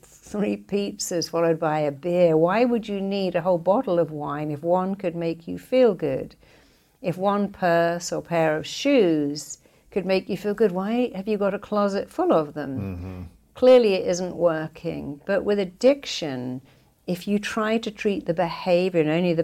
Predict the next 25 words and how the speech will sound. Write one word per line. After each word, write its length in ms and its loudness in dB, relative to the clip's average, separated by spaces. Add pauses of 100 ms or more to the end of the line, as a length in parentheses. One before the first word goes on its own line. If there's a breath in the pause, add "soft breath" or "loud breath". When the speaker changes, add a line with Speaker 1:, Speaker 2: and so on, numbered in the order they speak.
(140)
Speaker 1:
behavior, 500 2
you 160 4
just 220 0
swap 320 -2
behaviors. 840 -2
Speaker 2:
So 100 -4
we 60 4
have 100 0
to 60 -10
go 100 0
back 220 -2
to 60 -10
the 120 -6
thought 220 -2
Speaker 1:
You 60 0
have 180 0
to 80 -2
Speaker 2:
first. 80 0
Speaker 1:
go 160 4
back 260 2
to 80 -8
the 140 0
thought. 580 4
Thought 640 2
comes 540 0